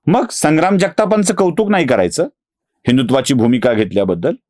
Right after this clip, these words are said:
नितेश राणेंचं कौतुक नाही करायचं हिंदुत्वाची भूमिका भे-, घेतल्याबद्दल.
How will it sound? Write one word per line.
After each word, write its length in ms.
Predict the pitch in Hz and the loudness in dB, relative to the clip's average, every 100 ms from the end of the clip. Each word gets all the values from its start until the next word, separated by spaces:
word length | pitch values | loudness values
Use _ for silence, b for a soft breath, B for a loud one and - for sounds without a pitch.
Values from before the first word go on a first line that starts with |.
| _ _ _ B B - | _ _ _ B B -2
नितेश 340 | 151 185 196 | 0 2 2
राणेंचं 400 | 196 202 208 208 | 2 2 2 0
कौतुक 380 | 196 185 170 254 | 0 0 0 0
नाही 160 | 214 156 | 2 2
करायचं 360 | 143 117 139 | 0 0 0
हिंदुत्वाची 580 | 151 123 127 123 123 131 | 0 2 0 0 0 0
भूमिका 380 | 113 117 101 113 | 0 0 0 0
भे-, 180 | 101 92 | 0 -2
घेतल्याबद्दल. 640 | 95 85 98 90 104 | -6 -2 -2 -2 -4